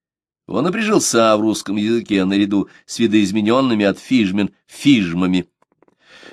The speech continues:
Между прочим, документы также показывают, что в разных случаях жизни использовались три вида фижм и булочек: большие, средние и маленькие.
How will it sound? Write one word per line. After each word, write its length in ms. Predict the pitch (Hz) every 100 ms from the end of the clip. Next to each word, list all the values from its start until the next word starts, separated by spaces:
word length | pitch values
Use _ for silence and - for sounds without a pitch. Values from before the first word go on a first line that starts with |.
| -
Между 320 | 156 135 147
прочим, 380 | 139 147 143 139
документы 760 | 139 143 139 143 135 135 135 - _ _
также 460 | 117 120 104 95 101
показывают, 760 | 104 98 165 180 104 90 87 _ -
что 600 | - 113 104 98 92 82 _ _
в 120 | 98 120
разных 600 | 135 120 90 98 104 -
случаях 640 | 139 226 - 113 98 92
жизни 580 | 90 92 90 85 92 92
использовались 720 | - - 180 202 214 214 -
три 320 | - 165 151
вида 360 | 135 120 113 104
фижм 480 | - 113 107 98 - _
и 160 | 110 113
булочек: 540 | 101 98 92 - 90 _ _
большие, 800 | - 90 85 - 95 87 120 214 - _
средние 840 | - - 95 92 92 92 107 123 - _ -
и 140 | 107
маленькие. 840 | 117 110 98 90 87 90 - 87